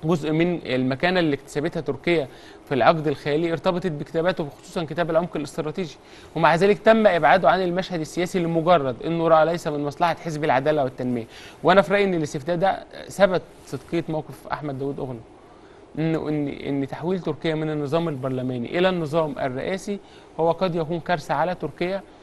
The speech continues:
وقد يكون كارثة أيضًا على حزب العدالة والتنمية، والناس مش منتبهة في ظني لنقطة مركزية. أهمية النظام البرلماني في تركيا إن تركيا جزء أو قطاع عريض جدًا من الأتراك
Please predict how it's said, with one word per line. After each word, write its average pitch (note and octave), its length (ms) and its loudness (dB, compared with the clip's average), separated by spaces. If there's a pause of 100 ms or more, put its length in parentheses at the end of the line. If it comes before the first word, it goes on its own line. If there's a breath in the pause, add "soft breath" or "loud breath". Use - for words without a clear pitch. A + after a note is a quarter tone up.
(180 loud breath)
وقد F3 220 -2
يكون F#3 320 -2
كارثة G3 300 0
أيضًا F#3 200 2
على C#3 180 -2
حزب E3+ 200 -8
العدالة D#3 340 -4
والتنمية، D3+ 480 -8
والناس D3 320 -8
مش D#3+ 180 -10
منتبهة E3+ 520 -2 (380 loud breath)
في C#3+ 60 -2
ظني F3+ 460 0
لنقطة D#3 420 -2
مركزية. C#3 500 -4 (680 loud breath)
أهمية E3 480 2
النظام E3+ 380 0
البرلماني C#3 680 -2
في E3+ 120 -6
تركيا F3 500 -2 (540 loud breath)
إن D3 200 0
تركيا G3+ 420 4
جزء G3+ 320 0 (300)
أو C#3+ 200 0 (320)
قطاع G3+ 200 2
عريض F3+ 400 0
جدًا D3 340 0
من D#3 300 -2
الأتراك E3 540 0